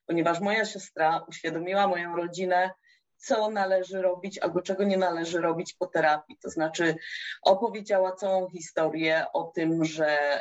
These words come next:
e, jak, e, się wyjdzie z terapii, to należy kontynuować to, trzeba pójść na, e, na grupę, trzeba znaleźć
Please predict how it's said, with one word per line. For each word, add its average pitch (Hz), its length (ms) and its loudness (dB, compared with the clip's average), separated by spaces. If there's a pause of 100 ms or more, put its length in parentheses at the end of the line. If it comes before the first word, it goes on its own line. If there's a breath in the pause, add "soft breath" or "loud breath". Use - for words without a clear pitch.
e, 139 420 0
jak, 143 220 0 (320 loud breath)
e, 143 280 4
się 156 160 -6
wyjdzie 175 280 2
z 202 80 -14
terapii, 185 420 0
to 165 120 -10
należy 160 420 0
kontynuować 185 680 0 (140)
to, 180 300 0 (720 loud breath)
trzeba 180 360 0
pójść 208 360 -4
na, 185 480 0
e, 156 640 0
na 160 140 -2
grupę, 175 600 0
trzeba 165 320 -2
znaleźć 170 680 -2